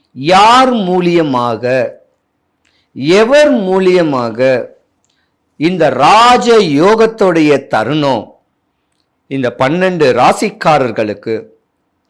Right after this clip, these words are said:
எப்ப அமைய போகுதுன்னு காத்துக்கிட்டு இருக்கக்கூடிய நேரத்தை இப்ப நான் சொல்ல போறேன். பன்னெண்டு ராசிக்காரர்களுக்கும் மேச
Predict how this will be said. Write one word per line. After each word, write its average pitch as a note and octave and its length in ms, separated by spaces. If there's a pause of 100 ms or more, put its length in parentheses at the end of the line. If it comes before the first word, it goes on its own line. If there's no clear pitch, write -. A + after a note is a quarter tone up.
(360)
எப்ப E3+ 600 (220)
அமைய D#3+ 400
போகுதுன்னு C3+ 440 (140)
காத்துக்கிட்டு - 960
இருக்கக்கூடிய C#3 640 (160)
நேரத்தை E3+ 600 (640)
இப்ப A#2 520
நான் A2+ 220
சொல்ல F2+ 140 (120)
போறேன். - 240 (240)
பன்னெண்டு C4 460 (120)
ராசிக்காரர்களுக்கும் D#3 1120 (800)
மேச G#3 460